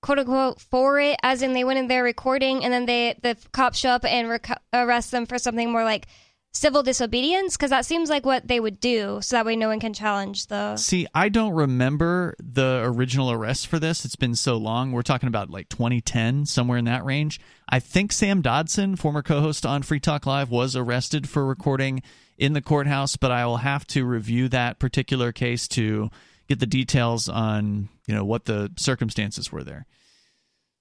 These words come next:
Speaker 2: So, uh, no, in, in recent memory, I don't recall anybody being arrested for this. And that's the thing, is, like, in the court's order, it specifies that if you are violating the order, you will be asked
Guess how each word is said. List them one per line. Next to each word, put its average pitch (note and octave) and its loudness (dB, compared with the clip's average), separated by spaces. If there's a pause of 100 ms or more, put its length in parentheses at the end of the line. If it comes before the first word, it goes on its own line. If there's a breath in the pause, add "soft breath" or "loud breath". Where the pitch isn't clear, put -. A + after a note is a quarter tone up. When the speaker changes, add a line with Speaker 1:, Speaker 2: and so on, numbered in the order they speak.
Speaker 2:
So, B2+ 4
uh, A#2 2
no, E3 4
in, C3 0
in C#3 0
recent E3+ 0
memory, E3+ 2
I C3 0
don't D3 0
recall D3 0
anybody C#3+ 2
being C#3 0
arrested C3+ -2
for - -2
this. C#3+ -2
And D#3 0
that's G3+ 0
the G3 2
thing, A#3 0
is, B2+ -4
like, D3 -2 (640)
in G#3+ 2
the G#3 0 (180)
court's - 0
order, F3 4
it A2+ -2
specifies C3 -2 (400)
that C#3+ 2
if D3 0
you G3 0
are D#3 0 (560)
violating G3+ 2
the E3+ 0
order, A3 2
you D3+ 2
will D#3 2
be D3+ -4
asked F#3+ -2